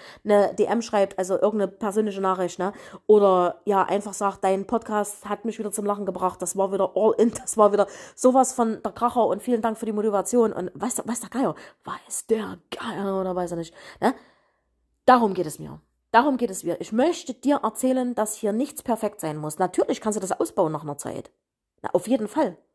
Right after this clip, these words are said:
Machen wir doch alle, oder? Ich bin doch hier nicht der Allwissende vom Dienst. Ich bin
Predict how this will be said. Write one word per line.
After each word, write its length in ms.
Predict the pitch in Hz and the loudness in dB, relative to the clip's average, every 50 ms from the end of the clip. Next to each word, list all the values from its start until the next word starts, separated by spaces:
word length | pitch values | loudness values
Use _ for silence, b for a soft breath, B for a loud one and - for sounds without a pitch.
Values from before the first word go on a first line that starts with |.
| _ _ _ _ | _ _ _ _
Machen 260 | - 226 240 262 226 | -2 0 0 2 0
wir 60 | 226 | 0
doch 160 | 220 202 - | 0 0 -2
alle, 220 | - - 339 226 - | -2 0 2 2 2
oder? 220 | 147 185 269 311 - _ _ _ _ _ _ _ _ _ _ _ _ _ _ _ _ _ _ _ - | 2 0 -2 -4 -8 _ _ _ _ _ _ _ _ _ _ _ _ _ _ _ _ _ _ _ -2
Ich 300 | 220 214 - - - - | -2 -2 -2 -2 2 4
bin 220 | 294 339 359 349 | 6 6 6 4
doch 180 | - 320 - - | 2 2 2 0
hier 200 | - - 247 233 | 0 0 0 2
nicht 380 | 247 311 330 - - - - _ _ _ _ _ _ _ _ _ _ _ _ _ _ _ - | 2 0 -2 -4 -8 -16 -20 _ _ _ _ _ _ _ _ _ _ _ _ _ _ _ 0
der 160 | - - - | 2 4 6
Allwissende 480 | 220 214 208 220 349 - - 320 285 277 | 6 6 4 4 0 -2 -2 -2 -4 -4
vom 240 | - 254 226 226 | -2 -4 -4 -4
Dienst. 420 | 226 392 359 208 156 - - - - _ _ _ _ _ _ _ _ _ _ _ _ _ _ _ _ _ _ - | -2 -4 -4 -4 -6 -10 -16 -18 -20 _ _ _ _ _ _ _ _ _ _ _ _ _ _ _ _ _ _ 4
Ich 300 | 240 233 - - - - | 4 4 2 -2 0 4
bin 140 | 330 381 | 4 6